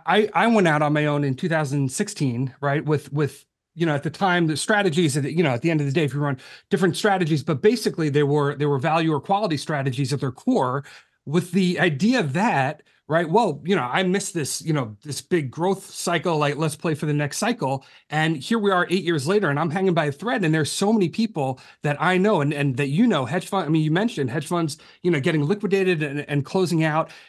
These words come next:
And what you get, what you end up with is a market where the, the winners, the survivors, the people who are still, you know, allocating capital that, that who have succeeded and flourished are those that are, um,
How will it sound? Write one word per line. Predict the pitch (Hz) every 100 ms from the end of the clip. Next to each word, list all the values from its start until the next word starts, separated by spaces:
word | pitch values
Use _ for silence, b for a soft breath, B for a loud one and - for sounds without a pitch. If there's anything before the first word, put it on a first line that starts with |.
| B
And | 151 156
what | 175
you | 160 143
get, | 196 233 240 127
what | 160
you | 160
end | 160 165
up | 202 208
with | 151 -
is | 151 160 139
a |
market | 139 147 208 208
where | 139 143 147
the, | 135 135
the | 123 143
winners, | 135 214 160 113
the | 139
survivors, | - 151 151 185 196 131 127
the | 131
people | 190 190 160
who |
are | 160
still, | - - 196 170 165 B B -
you |
know, | 170
allocating | 143 170 180 - 170 156
capital | 196 - 156
that, | 135 151 151 143
that | 156 127
who | 175
have | 135
succeeded | - - - 226 185
and | 135
flourished | - 208 165 143 - b b _
are | 156
those | 156 180 143
that | 170 160
are, | 156 160 156 156 156 156
um, | 156 156 151 147 147